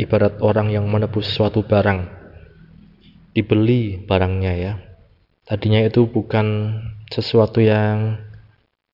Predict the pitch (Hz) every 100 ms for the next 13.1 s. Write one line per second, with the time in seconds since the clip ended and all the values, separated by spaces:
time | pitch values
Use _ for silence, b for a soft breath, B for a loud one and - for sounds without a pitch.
0 | - 117 107 104 110 107 107 107 107 104
1 | 104 104 107 113 117 143 139 123 123 120
2 | 117 117 110 - - 135 - - - -
3 | 104 104 104 147 - - - _ _ _
4 | _ _ _ 107 110 135 127 117 110 104
5 | 113 117 110 107 113 107 - 113 107 104
6 | 107 - 104 104 104 110 98 92 98 -
7 | - _ _ _ _ _ - - 110 110
8 | 120 110 - 131 117 101 101 95 - 127
9 | 113 104 101 95 127 156 B B B B
10 | B B B B B B _ _ 120 120
11 | 117 113 107 107 107 110 110 110 - 110
12 | 110 113 - 110 113 113 113 120 131 143
13 | 139